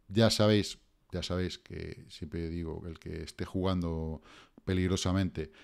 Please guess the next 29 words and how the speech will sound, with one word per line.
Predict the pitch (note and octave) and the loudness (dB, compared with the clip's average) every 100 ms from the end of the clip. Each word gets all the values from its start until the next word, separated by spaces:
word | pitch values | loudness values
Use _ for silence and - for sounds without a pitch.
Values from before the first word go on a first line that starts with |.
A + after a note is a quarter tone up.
| - _ | -20 _
que | - G#2 | 2 4
por | - F2+ | 4 0
lo | |
menos | F2+ F#2 - | 2 0 0
tenga | F#2 E2+ | -2 0
salvaguardada | F2 E2+ E2 E2+ E2+ D#2+ | 0 0 0 0 0 -2
la | D#2 | -4
zona | F#2+ E2 | -6 -6
de | E2 | -4
treinta, | G#2 A#2+ A#2 F#3+ - _ - - - - | 2 4 4 0 -2 _ -20 -20 -20 -14
¿vale? | D2+ G2 - _ E3 | -8 -8 -10 _ -18
Eh, | G2 D#2 D2+ D2 D2+ D2+ D2+ | -12 -10 -10 -10 -12 -12 -8
los | E2+ - | -6 -2
que | |
estáis | F#2+ - G2 F#2+ | -2 0 0 0
en | |
el | F2 | -2
curso | E2 G2 - E2+ E2 | -2 -4 -2 -2 -2
y, | D#2+ D#2+ D#2+ D#2+ - | -4 -4 -6 -8 -12
y | - | -14
Canal | - F2+ F2 | -6 -2 0
vip | F2 | -2
ya | D2+ F2 | -2 -4
sabéis | E2+ | -4
lo | D#2 | -4
que | D2 | -6
os | D2 | -6
quiero | - D#2+ | -4 -6
decir. | C#2+ G#2 A#2+ | -2 -2 -2